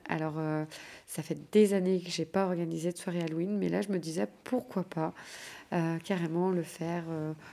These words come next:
voilà, pour les enfants, mais aussi pour les adultes, parce que,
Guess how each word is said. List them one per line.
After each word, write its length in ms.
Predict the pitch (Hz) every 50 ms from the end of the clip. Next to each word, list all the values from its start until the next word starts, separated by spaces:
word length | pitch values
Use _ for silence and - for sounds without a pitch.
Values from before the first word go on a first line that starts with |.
| - -
voilà, 180 | 160 160 160 165
pour 240 | - - - 208
les 160 | 208 202 180 175
enfants, 360 | 151 - - - 185 202 208
mais 200 | 196 180 170 165
aussi 240 | 170 170 - - 190
pour 160 | - - 185
les 160 | 175 160 151
adultes, 440 | 156 147 151 180 214 226 - - - -
parce 320 | - 190 170 156 - -
que, 280 | - - - 175 190